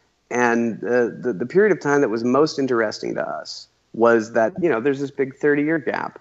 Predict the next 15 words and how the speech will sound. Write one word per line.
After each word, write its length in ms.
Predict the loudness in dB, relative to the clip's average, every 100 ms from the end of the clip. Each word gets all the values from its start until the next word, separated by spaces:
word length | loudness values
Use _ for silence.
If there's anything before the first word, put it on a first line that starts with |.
| _
between 640 | -20 -8 -4 -4 -6 -8 -12 _ _ _
episode 340 | -6 -2 0 0
six 300 | -2 -8 -8
and 80 | -10
episode 340 | -10 -8 -4
seven 380 | 0 0 -2 -10 _ _ _ _ _
of 260 | 2 2 2
what's 380 | 4 4 2 -2
happening, 640 | 0 0 -2 -6 -8 -6
what's 200 | -6 -4
going 240 | -2 0
on 160 | 0 -2
in 80 | -4
the 80 | -8
galaxy. 640 | -10 -14 -14 -16 -16 -16